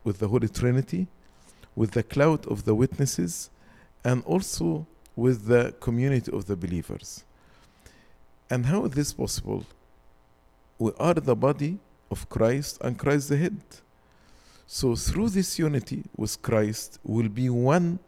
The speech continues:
with Christ. The body is both the cloud of witnesses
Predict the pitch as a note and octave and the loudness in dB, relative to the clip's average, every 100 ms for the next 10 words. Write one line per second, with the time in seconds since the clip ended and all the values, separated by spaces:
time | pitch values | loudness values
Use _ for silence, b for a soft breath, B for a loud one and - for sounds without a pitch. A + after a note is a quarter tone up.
0 | - A2 A2 - E3 F#3+ - - - - | -10 -6 -6 -4 -2 -2 -6 -12 -18 -20
1 | b b b b G#2+ A#2 A2+ D3+ D#3+ C#3 | b b b b 0 2 4 2 2 -2
2 | A2 G2+ A2 A#2+ E2+ - - - - G2+ | -4 -4 -2 -2 -2 -8 -18 -18 -6 -6
3 | - B2+ C#3 C3+ A2+ - - - E3 - | 0 2 2 2 -6 -2 -2 -2 -6 -4
4 | F#2+ - | -6 -6